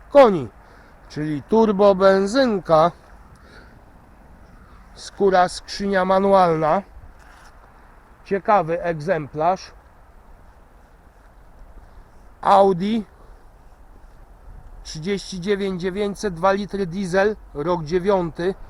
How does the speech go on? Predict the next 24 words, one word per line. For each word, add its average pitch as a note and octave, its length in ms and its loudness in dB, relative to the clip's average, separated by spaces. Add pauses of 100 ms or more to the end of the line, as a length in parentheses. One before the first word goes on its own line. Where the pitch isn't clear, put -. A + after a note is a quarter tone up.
(280)
sto - 260 -6
pięćdziesiąt G3 540 -8 (100)
przejechane. F#3 840 -2 (1160)
B F3+ 240 4
M G3 300 4
K F#3+ 220 2
dwadzieścia F#3 800 -2
dziewięć F#3+ 480 -2
dziewięćset, F#3 1160 -2 (880)
B E3 280 -4
M F#3+ 340 2
K F#3+ 220 2
czterdzieści F#3 880 -8
sześć - 600 -6
dziewięćset. F#3 1040 -4 (1600)
Nie B3+ 220 6
wiem, E3+ 240 -2
czy F3 160 -8
mnie E3+ 240 -2
wołają, F3+ 600 4
czy - 160 -12
mnie C#3 260 -8
nie G3 260 0
wołają. G#3+ 540 2